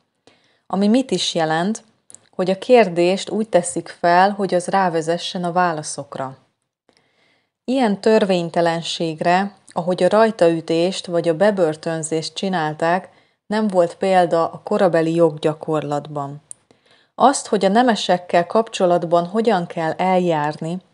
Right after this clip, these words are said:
ha valami törvénytelenséget követtek el, arról már részletesebben szóltam korábban. Mindezt a nemességen belül még szigorúbban vették a főnemesek esetén.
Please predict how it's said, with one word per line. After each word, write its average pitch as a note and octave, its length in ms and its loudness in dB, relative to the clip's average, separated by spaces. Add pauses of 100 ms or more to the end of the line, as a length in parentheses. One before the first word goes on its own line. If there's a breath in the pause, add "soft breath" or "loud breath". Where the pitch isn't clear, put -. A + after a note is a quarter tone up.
(180)
ha F3+ 160 0
valami G3+ 400 4
törvénytelenséget E3 1160 -2
követtek E3 640 0
el, F3 340 0 (560 soft breath)
arról F#3+ 420 4
már F3+ 320 0
részletesebben E3 880 -4
szóltam D#3 580 -6
korábban. D3 760 -6 (1500 soft breath)
Mindezt G#3+ 480 0
a F#3 40 0
nemességen F#3+ 840 0
belül F#3+ 480 2
még G#3 280 -2
szigorúbban D#3+ 760 -2
vették F3 480 -4
a E3+ 40 -2
főnemesek F3 760 -4
esetén. D3+ 680 -8